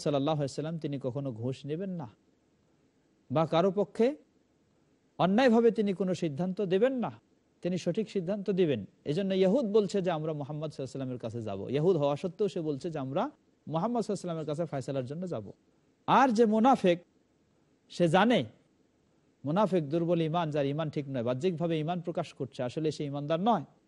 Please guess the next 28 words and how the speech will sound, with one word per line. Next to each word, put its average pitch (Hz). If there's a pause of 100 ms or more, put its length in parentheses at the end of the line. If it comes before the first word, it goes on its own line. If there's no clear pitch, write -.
(880)
সে 180 (100)
জানে 247
যে 269 (100)
ওখানে 254 (100)
গেলে 233 (100)
আমি 233 (100)
পাবো 240 (100)
না, 120 (640)
কারণ 196
সেখানে 226
ন্যায় 254
বিচার 254
হবে। 135 (1120)
এজন্য 247 (100)
সে 214
বলছে 170
যে 156 (100)
না, 135 (840)
আমরা 135
সেখানে 147
যাব 127 (140)
না, 226 (1000)
বরং 185
কি 208
করব, 220 (840)
আমরা 160
যাব 147 (200)
অমুক 202